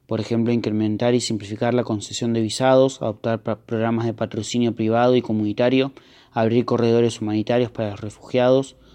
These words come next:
ofrecer alojamiento adecuado y decoroso,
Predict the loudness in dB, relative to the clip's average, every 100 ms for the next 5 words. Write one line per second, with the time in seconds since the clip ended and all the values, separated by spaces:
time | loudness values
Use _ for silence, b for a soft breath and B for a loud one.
0 | b -4 -4 -4 -2 0 0 -2 -2 -2
1 | 0 -2 -4 -2 2 4 4 4 2 0
2 | 0 0 0 -4